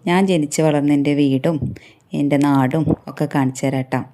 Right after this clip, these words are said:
നാട് എന്ന് പറയാനല്ല, പിന്നെ ഞാൻ, എനിക്ക് രണ്ട് വീടുണ്ട്,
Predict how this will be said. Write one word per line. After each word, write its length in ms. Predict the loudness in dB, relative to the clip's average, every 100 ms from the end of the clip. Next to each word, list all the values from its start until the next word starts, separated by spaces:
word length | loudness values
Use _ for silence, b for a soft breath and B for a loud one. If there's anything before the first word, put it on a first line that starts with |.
| -4
നാട് 300 | -2 0 0
എന്ന് 100 | 0 2
പറയാനല്ല, 440 | 2 0 0 0 -2 -6 B B B B -6
പിന്നെ 320 | -2 0 0 -2 -2
ഞാൻ, 100 | 0 2
എനിക്ക് 180 | 2 2
രണ്ട് 240 | 2 2 2
വീടുണ്ട്, 440 | 2 4 2 2